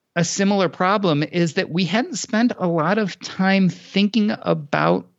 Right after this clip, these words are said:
what it meant to not have to be worried about money anymore. Like, money had become such a big issue in our lives, and it had become such a big goal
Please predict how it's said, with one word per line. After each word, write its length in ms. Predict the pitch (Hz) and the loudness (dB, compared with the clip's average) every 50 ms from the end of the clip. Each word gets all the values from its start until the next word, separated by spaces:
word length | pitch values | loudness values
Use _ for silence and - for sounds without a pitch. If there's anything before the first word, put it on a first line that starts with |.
| _ _ _ _ _ | _ _ _ _ _
what 520 | - - 165 143 143 143 156 180 202 196 - | -20 -18 -14 -6 -2 0 2 0 0 0 -2
it 220 | 185 180 - - | -2 -2 -2 -2
meant 680 | 170 156 156 160 160 170 185 170 127 110 - - - - _ _ _ _ _ _ _ - | -6 -4 -2 0 2 2 2 0 0 -4 -6 -8 -12 -12 _ _ _ _ _ _ _ -10
to 120 | - - 175 | -6 -4 -4
not 400 | 147 143 147 147 143 151 156 131 | -2 0 0 2 2 2 0 0
have 240 | 156 170 156 - | 0 -2 -2 -2
to 80 | - 160 | -4 -4
be 140 | 151 147 143 | -2 0 0
worried 260 | 139 143 151 156 151 | 0 0 0 0 0
about 240 | 143 139 131 131 135 | 0 -2 -2 -2 0
money 220 | 147 160 165 160 | 0 0 0 0
anymore. 420 | 143 120 98 85 87 90 - - - _ - - - - - - - _ _ - | 0 -2 -2 -4 -10 -14 -16 -18 -20 _ -20 -20 -20 -20 -20 -20 -20 _ _ -2
Like, 220 | 170 160 165 143 | 0 0 0 0
money 380 | 160 160 165 180 196 214 214 202 | -2 -2 -2 -2 0 0 0 0
had 380 | 165 147 185 175 160 170 175 - - _ _ _ _ _ _ _ | -2 -2 -4 -6 -6 -10 -14 -18 -20 _ _ _ _ _ _ _
become 380 | 156 165 156 - 175 180 180 165 | -6 -6 -4 -2 -2 -2 0 -2
such 380 | - - - 165 170 170 - - - _ - | -2 -2 0 0 0 -2 -4 -8 -10 _ -4
a 140 | 156 165 | -4 -4
big 520 | 147 127 123 - 156 156 175 165 160 - - - | -4 -4 -4 -2 0 0 0 0 -4 -8 -8 -8
issue 380 | 151 156 156 - - 190 180 165 | -6 -6 -4 -4 -2 0 2 2
in 80 | 156 | 2
our 160 | 151 139 135 | 2 2 2
lives, 560 | 131 135 156 175 202 214 196 185 175 160 - 175 | 0 0 0 0 2 2 2 2 2 2 2 2
and 80 | 156 | 0
it 80 | 151 147 | 2 0
had 140 | 190 180 156 | 0 0 0
become 360 | 185 180 175 - 220 240 220 | -2 -2 -2 0 0 0 0
such 280 | - - 214 220 - | 0 -2 -4 -4 -2
a 100 | 220 196 | -2 -2
big 400 | 170 160 190 190 185 151 139 139 | 0 0 0 0 0 -2 -6 -4
goal 640 | 139 170 170 208 262 240 139 101 95 104 117 120 117 | 0 2 2 4 4 2 2 2 0 0 -2 -2 -6